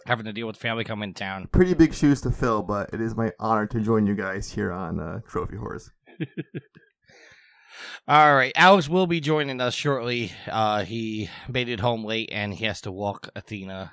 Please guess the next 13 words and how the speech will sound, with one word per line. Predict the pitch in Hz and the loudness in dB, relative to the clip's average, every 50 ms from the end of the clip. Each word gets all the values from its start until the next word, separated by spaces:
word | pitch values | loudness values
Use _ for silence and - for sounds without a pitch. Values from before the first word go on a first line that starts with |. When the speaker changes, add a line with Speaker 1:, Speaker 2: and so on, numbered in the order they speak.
| - - | -18 -20
Speaker 1:
so | - - - 98 92 90 | -16 -12 -10 -10 -10 -10
he | 82 101 107 | -10 -10 -10
will | 104 104 | -10 -10
be | 98 101 | -10 -10
joining | 95 104 101 98 95 95 92 | -10 -10 -10 -10 -10 -10 -10
us | 92 92 - | -12 -12 -12
late. | - 95 95 90 - - 80 | -10 -10 -10 -10 -12 -16 -18
So | - - 98 90 90 | -14 -12 -10 -10 -10
we'll | 92 95 101 107 | -10 -10 -12 -12
get | 104 101 107 92 | -10 -10 -10 -10
him | 110 104 82 | -10 -10 -10
into | 90 98 95 - - | -12 -12 -14 -14 -14
this. | 90 92 95 - - - | -14 -12 -14 -14 -16 -20